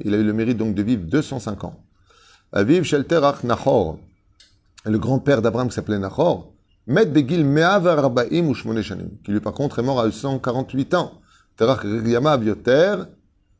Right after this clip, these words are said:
מאביו, וקיבל תוספת של חמישים ושבע שנים. Et donc, il a vécu cinquante-sept ans au-dessus de son père. כשאדם טורח ומתאמץ עבודה של צדיקים, הקדוש ברוך הוא משלם לו כפ-, אלף כפליים. De là, on apprendra que quand on prend du temps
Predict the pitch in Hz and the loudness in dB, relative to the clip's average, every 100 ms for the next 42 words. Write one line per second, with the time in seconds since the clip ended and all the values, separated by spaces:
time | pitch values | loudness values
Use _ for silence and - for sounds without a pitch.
0 | _ - 101 92 85 143 185 160 95 - | _ -4 -2 0 2 2 2 -4 -10 -8
1 | 87 135 139 104 - 160 - 120 120 - | 0 0 0 -8 -4 -6 0 0 -2 -16
2 | _ _ - 110 - - 98 98 - 123 | _ _ 0 0 0 -6 -6 -6 -4 -2
3 | 127 165 170 _ _ _ _ _ - - | -2 -4 -10 _ _ _ _ _ -20 -4
4 | 98 - 101 110 98 90 - 80 - 98 | -4 -2 -4 -4 -6 -12 -14 -18 -10 -6
5 | 113 104 98 101 143 131 - 147 127 104 | -6 -4 -4 -4 -4 -6 -8 -6 -8 -6
6 | 107 127 110 82 139 - 117 101 98 87 | -6 -4 -6 -2 -2 -2 -6 -6 -10 -10
7 | - - _ _ _ _ _ - 101 104 | -14 -20 _ _ _ _ _ -4 0 2
8 | 160 180 - 120 147 131 117 - 110 131 | 2 0 0 2 2 0 -6 -2 -2 -2
9 | 120 92 104 135 - 101 - 98 85 - | -2 -2 0 0 -2 -6 -4 -6 -6 2
10 | 147 165 156 - _ _ _ 107 113 110 | 2 2 -8 -16 _ _ _ -2 -2 -2
11 | 135 113 110 113 104 110 143 - 104 95 | -2 -2 0 0 2 4 2 0 -10 0
12 | 123 131 - 104 107 95 78 - _ _ | 0 0 -8 -6 -4 -4 -6 -16 _ _
13 | _ _ 95 123 135 107 - 107 127 135 | _ _ 0 0 2 -2 -2 0 0 0
14 | 107 135 120 110 120 110 95 - 120 - | -4 -6 -6 -8 -6 -6 -8 -4 -6 -6